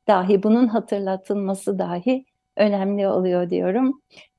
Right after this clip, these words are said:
E, şu anda akış olarak bunlar geldi.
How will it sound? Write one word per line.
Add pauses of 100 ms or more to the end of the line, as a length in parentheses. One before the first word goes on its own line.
E,
şu
anda
akış
olarak
bunlar
geldi.